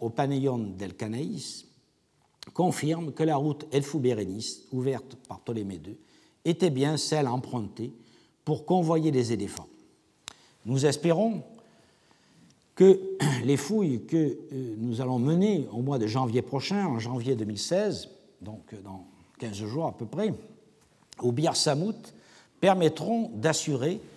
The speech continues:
que le grand enclos que vous voyez ici, <clears throat> à l'intérieur du fort avaient été conçus pour accueillir les éléphants, ce qui confirmerait,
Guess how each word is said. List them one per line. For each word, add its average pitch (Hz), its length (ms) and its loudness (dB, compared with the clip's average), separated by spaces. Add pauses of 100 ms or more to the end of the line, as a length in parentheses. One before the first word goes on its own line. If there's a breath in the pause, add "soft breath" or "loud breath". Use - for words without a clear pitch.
(240 loud breath)
que 151 80 0
le 143 100 4
grand 185 360 2
enclos 190 480 0 (720 soft breath)
que - 80 -8
vous 123 60 -4
voyez 143 240 0
ici, 143 420 -4 (260)
<clears throat> 120 680 -2
à 123 80 2
l'intérieur 135 460 2
du 98 140 -8
fort 147 380 -6 (540 soft breath)
avaient 143 220 6
été 143 320 -2
conçus 117 480 -6
pour 135 240 -6 (100)
accueillir 127 560 0
les 113 240 0
éléphants, 104 400 -4 (420 loud breath)
ce - 220 -8
qui 135 280 -6
confirmerait, 117 840 -2